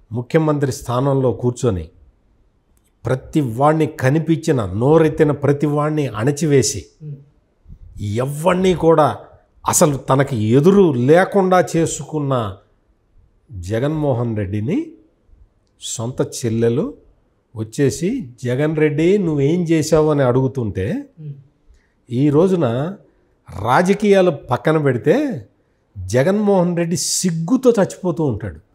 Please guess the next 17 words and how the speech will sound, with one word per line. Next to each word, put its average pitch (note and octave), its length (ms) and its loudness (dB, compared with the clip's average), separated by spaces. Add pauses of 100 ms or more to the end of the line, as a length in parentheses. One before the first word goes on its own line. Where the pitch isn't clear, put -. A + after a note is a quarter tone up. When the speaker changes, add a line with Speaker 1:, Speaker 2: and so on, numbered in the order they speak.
(260)
Speaker 2:
Hmm. C#3 180 -10 (560)
జగన్మోహన్ A3 420 2
రెడ్డి G3+ 200 4
వెన్నులో F3+ 360 2
వణుకు F3 380 0
మొదలైంది D3+ 680 -4 (260)
ఈ D#3+ 60 -8
షర్మిల D3+ 380 -4
గారి D3+ 220 -2
కామెంట్స్ C#3+ 460 -8
వల్ల B2+ 160 -8
అంటూ B2+ 200 -10
కూడా B2 160 -10
కొన్ని B2 220 -10
వార్తలు B2 300 -12
వస్తున్నాయి. A#2+ 220 -6
Speaker 1:
ఖచ్చితంగా. A#2 420 -2